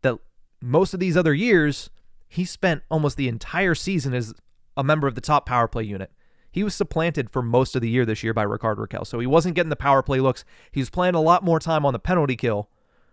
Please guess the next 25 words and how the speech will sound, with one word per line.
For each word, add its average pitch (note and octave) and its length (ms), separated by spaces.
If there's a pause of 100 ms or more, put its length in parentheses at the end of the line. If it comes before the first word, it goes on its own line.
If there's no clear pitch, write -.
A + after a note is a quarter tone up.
(100)
which D#3 180
I've G3 160
told A3 240
you G#3 60
before, F#3+ 480 (360)
is D#3+ 160
gonna F3+ 240
hurt D#3 240
his D3+ 160
goal-scoring C3+ 500
numbers, - 460 (100)
and C#3+ 140
it C#3+ 80
did E3+ 200
this D#3+ 180
season. - 340 (1160)
Do D3+ 160
I D3+ 80
expect - 500
him F3 200
to E3 120
continue D3+ 500
to C#3+ 120
be C#3+ 280
a C3 120